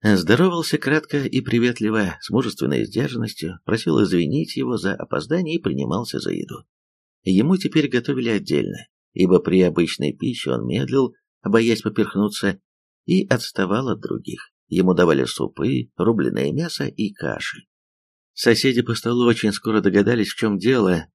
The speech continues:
они отвечали на его поклон с подчёркнутой вежливостью и приветливостью. Они называли его господин лейтенант,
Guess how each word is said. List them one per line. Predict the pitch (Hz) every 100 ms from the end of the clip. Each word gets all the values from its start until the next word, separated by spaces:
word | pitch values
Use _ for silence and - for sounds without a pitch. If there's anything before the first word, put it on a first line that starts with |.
| -
они | 156 160
отвечали | - - - 127 -
на | 57
его | 67
поклон | - - - 113 120
с |
подчёркнутой | - 98 - 95 - 58 - 53
вежливостью | 71 127 113 107 - 104 98
и | 101
приветливостью. | - - 67 110 165 95 - 90 - _ _ _ _ _
Они | - 113 165
называли | 160 131 151 147
его | 143 127
господин | 113 - 127 143
лейтенант, | 120 117 101 67 60 -